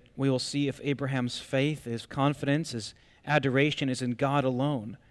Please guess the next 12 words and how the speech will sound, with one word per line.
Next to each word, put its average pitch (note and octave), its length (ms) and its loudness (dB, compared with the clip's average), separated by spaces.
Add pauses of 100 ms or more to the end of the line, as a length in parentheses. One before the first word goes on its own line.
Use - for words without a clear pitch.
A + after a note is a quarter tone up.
(500)
if - 160 -8
he D#3 80 2
believes D3 420 6
that C#3 240 -2
God D3 420 4
can C#3 160 0
keep D3 260 -2
his C3 120 -4
promises C3+ 840 2 (460)
no B2+ 140 -2
matter B2+ 360 0
what. G#2 540 -8